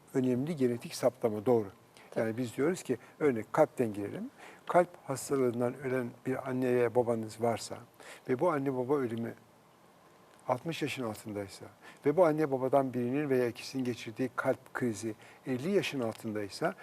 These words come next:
Speaker 1: siz daha otuz yaşlardan itibaren aman kendinize bir kalp koruma planı yapın deriz. Neden? Genetik. Ama kalp koruma planını yaparsanız genetiğe teslim olmazsınız. Çünkü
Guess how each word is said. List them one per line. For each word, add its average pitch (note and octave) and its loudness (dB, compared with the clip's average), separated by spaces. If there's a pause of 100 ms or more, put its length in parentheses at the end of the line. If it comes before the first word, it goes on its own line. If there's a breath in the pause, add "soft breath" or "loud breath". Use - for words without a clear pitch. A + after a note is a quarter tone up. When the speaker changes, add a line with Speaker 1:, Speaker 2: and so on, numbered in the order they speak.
(140 loud breath)
Speaker 1:
siz D3+ -6
daha C#3 6
otuz C#3+ -10
yaşlardan G#2+ -4
itibaren A2+ -4 (300 loud breath)
aman D3 0
kendinize B2 -2
bir C3 -6
kalp - -2
koruma C3 2
planı A#2+ 0
yapın A2+ -2
deriz. G2+ -10 (400 loud breath)
Neden? F#3+ 4
Genetik. C3 0 (180)
Ama G3+ 4 (320 loud breath)
kalp F3 4
koruma A#2+ -2
planını A2 -6
yaparsanız A#2+ -2 (420 loud breath)
genetiğe A#2+ 2
teslim C3+ -4
olmazsınız. A2 -4
Çünkü D3+ -2